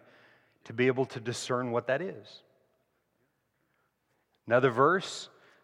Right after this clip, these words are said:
kinda says the same thing. Romans twelve and verse one.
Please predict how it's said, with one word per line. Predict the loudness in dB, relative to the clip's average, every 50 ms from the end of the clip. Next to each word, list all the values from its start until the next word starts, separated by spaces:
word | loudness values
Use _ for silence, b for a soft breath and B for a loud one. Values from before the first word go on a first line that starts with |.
| b b b -20 _ _ _ 0
kinda | 2 2 2 2
says | 0 -2 0 0 0 0 -4
the | -8 -10
same | -6 -2 0 0 0 -2 -2
thing. | -2 0 0 0 -2 -6 -10 -12 -16 -20 -20 -20 _ _ _ _ _ _ _ _ _ _ _ _ _ _ _ _ -20 -20 _ _ _ _ _ _ b b b b b b b
Romans | -2 0 0 0 0 -2 -4 -6 -8
twelve | -4 0 2 4 4 4 2 0 -4
and | -6 -6 -4
verse | -4 -4 -4 -6
one. | -6 -6 -6 -6 -6 -10 -12